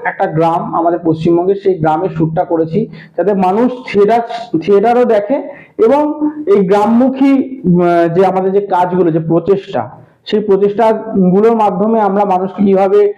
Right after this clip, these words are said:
আনন্দ দিতে পারি, উৎসাহিত করতে পারি, ঠিক আছে? অদ্ভুত হেরিকেন মানে এই নয় যেখানে ভূত রয়েছে, সেরকম কিছু ব্যাপার নয়। এটা just মানুষকে একটা মা-, মেসেজ, যে এরকম কোনো, উম,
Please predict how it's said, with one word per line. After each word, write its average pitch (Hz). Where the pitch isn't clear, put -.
আনন্দ 196
দিতে 202
পারি, 196
উৎসাহিত 196
করতে 190
পারি, 185
ঠিক 247
আছে? 143
অদ্ভুত 175
হেরিকেন 233
মানে 233
এই 233
নয় 240
যেখানে 233
ভূত 175
রয়েছে, 214
সেরকম 214
কিছু 226
ব্যাপার 175
নয়। 190
এটা 254
just 311
মানুষকে 226
একটা 254
মা-, 190
মেসেজ, 185
যে 214
এরকম 214
কোনো, 240
উম, 190